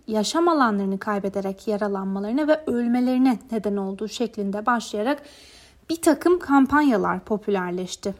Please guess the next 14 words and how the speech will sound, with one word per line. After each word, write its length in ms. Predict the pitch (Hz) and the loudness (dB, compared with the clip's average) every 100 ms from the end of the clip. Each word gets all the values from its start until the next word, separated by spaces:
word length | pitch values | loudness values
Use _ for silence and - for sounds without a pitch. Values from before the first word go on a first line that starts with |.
| - | -2
Dediğimiz 420 | 208 202 202 196 | -2 0 -2 -2
gibi 180 | 190 - | -4 -4
iki 200 | - 220 | -4 -2
bin 100 | 220 | 0
on 120 | 226 | 2
altı, 360 | 214 202 - | 0 -2 -4
iki 220 | 220 - 208 | -6 -4 -4
bin 60 | |
on 120 | 214 | -2
yedi 260 | 214 185 190 | 0 -2 -4
yılları 440 | 185 190 196 196 | -4 -4 -6 -8
arasında 640 | - 202 185 - 196 226 339 - _ _ _ _ _ _ 269 | -8 -8 -8 -8 -2 0 -2 -8 _ _ _ _ _ _ -4
ve 80 | |
palmiyanın 720 | 262 247 277 320 330 240 226 | -4 -2 0 2 2 2 0